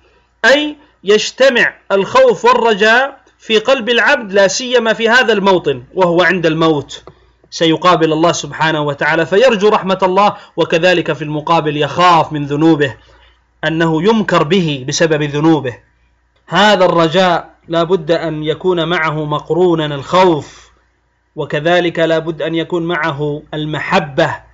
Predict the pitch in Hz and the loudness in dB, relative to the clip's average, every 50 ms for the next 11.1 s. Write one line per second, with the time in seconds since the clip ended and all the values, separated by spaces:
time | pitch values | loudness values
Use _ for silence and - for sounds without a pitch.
0 | _ _ _ _ _ _ _ _ _ _ _ _ _ _ _ _ - 147 - 147 | _ _ _ _ _ _ _ _ _ _ _ _ _ _ _ _ -14 -10 -8 -8
1 | 160 156 156 151 175 180 180 175 165 151 - 156 151 - 175 165 147 160 151 139 | -6 -6 -6 -4 -2 -4 -2 -2 -4 -6 -6 -10 -6 -6 -6 -4 -4 -6 -4 -4
2 | 160 165 143 - - - 180 180 170 160 151 - - - - _ _ _ _ _ | -4 -4 -6 -8 -6 0 2 2 2 2 0 -4 -12 -18 -20 _ _ _ _ _
3 | _ _ _ - 151 143 143 143 127 - - 175 156 139 135 147 151 139 139 147 | _ _ _ -8 -8 -6 -6 -6 -8 -4 -4 -4 -6 -6 -4 -4 -4 -2 0 0
4 | 147 143 143 135 127 156 185 214 220 220 - - - - _ - 156 156 156 147 | 0 0 0 -2 -2 0 0 0 0 -2 -6 -16 -20 -20 _ -6 -4 -2 -2 -2
5 | 151 139 - 156 143 143 135 131 143 135 151 160 156 143 139 139 143 143 143 143 | -2 -4 -4 -4 -4 -4 -4 -4 -2 -2 -2 -2 -2 -4 -4 -4 -6 -8 -10 -12
6 | - - - _ - 151 147 151 - - - 185 180 165 160 156 143 131 123 - | -16 -20 -20 _ -8 -6 -6 -6 -6 -4 -2 -2 0 0 0 -2 -2 -4 -12 -20
7 | - - _ _ _ - 143 147 151 160 185 175 156 147 156 165 160 151 147 147 | -20 -20 _ _ _ -8 -4 -2 0 0 0 0 -2 -2 -2 -2 -2 -2 -6 -6
8 | 135 151 220 240 208 196 170 - - 165 151 135 151 165 165 151 147 147 143 - | 0 2 4 4 4 4 2 0 -2 -2 0 0 0 0 0 0 -2 -2 -4 -2
9 | - 147 139 127 123 - - 143 131 123 - - - _ _ _ _ _ _ _ | -2 0 0 0 -2 -4 -4 -4 -4 -6 -8 -18 -20 _ _ _ _ _ _ _
10 | _ _ _ _ _ _ - 185 175 170 165 160 165 233 226 180 151 156 226 294 | _ _ _ _ _ _ 0 2 4 4 2 2 2 -2 -2 -2 0 0 2 2
11 | 349 339 | 2 0